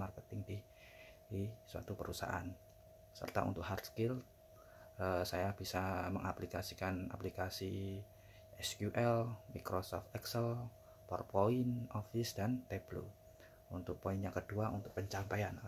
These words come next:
achievement, untuk dua, eh, untuk dua tahun terakhir selama kuliah, saya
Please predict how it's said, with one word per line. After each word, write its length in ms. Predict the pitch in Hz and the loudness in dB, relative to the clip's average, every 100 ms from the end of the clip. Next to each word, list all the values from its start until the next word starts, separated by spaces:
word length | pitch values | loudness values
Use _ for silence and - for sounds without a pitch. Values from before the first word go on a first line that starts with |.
| - | -10
achievement, 480 | - 104 - 110 98 - - - - | -6 -6 0 0 0 -6 -14 -18 -10
untuk 100 | - - | -8 -4
dua, 160 | 92 | -6
eh, 460 | - - - 98 95 | -6 -10 -2 0 0
untuk 240 | 98 95 | 0 -2
dua 160 | - 92 | -4 -6
tahun 240 | 92 92 | -2 -2
terakhir 480 | 95 98 - 117 131 - - - | 2 0 4 4 4 0 -16 -16
selama 320 | - 95 95 - | -6 -2 -2 -2
kuliah, 320 | 95 107 110 | 2 2 2
saya 240 | 101 104 | 0 -2